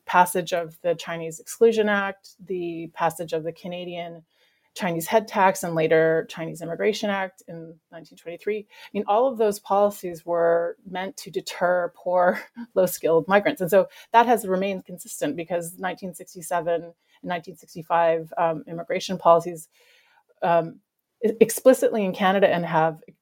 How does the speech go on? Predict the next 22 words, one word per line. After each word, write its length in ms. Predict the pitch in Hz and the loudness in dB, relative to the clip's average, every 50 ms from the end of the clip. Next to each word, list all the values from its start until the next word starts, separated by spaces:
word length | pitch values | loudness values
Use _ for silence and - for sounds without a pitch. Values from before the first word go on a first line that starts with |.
| _ _ _ _ 196 202 196 190 185 | _ _ _ _ -20 -20 -18 -10 -6
become 280 | 185 180 - - 175 | -6 -4 -2 -2 -2
more 200 | 175 170 170 170 | 0 0 0 0
of 80 | 170 160 | 0 -2
a 60 | 170 | -6
reflection 420 | 160 160 - 165 160 - - 165 | -8 -6 -6 -6 -6 -6 -8 -14
of 100 | 165 165 | -16 -14
Canadian 360 | 165 - 170 170 165 170 165 170 | -14 -12 -10 -8 -8 -8 -8 -8
immigration 480 | 170 165 165 165 170 160 160 - 170 | -8 -8 -6 -4 -4 -4 -4 -6 -10
policy. 380 | 156 - 156 156 156 160 - 160 | -8 -4 -4 -4 -4 -4 -6 -4
They 160 | 160 170 170 | 0 0 0
have, 220 | 160 185 175 - - | 2 2 0 0 0
they, 240 | 156 185 180 180 - - - | -2 -6 -6 -6 -8 -8 -6
they 100 | 185 175 | -6 -4
favor 520 | 156 - 262 277 277 - 170 160 170 160 | 0 0 0 0 2 2 2 4 2 2
a 80 | - 160 | 0 -4
point 320 | - - 190 190 190 - | -8 -8 -8 -8 -8 -8
system, 420 | - 196 - - - 156 147 156 | -10 -10 -10 -6 -6 -4 -4 -4
like, 200 | 156 151 151 - | -6 -10 -12 -12
they 160 | - 175 170 160 | -10 -10 -10 -8
favor, 600 | - - 170 170 165 165 170 160 165 165 165 - _ _ _ _ _ - - - | -4 -2 -2 -2 0 0 0 0 0 -2 -4 -8 _ _ _ _ _ -16 -8 -4
uh, 140 | 170 160 | -2 -2
high, 480 | 160 - - 180 170 175 175 170 175 175 | -2 -2 0 2 2 4 4 4 2 0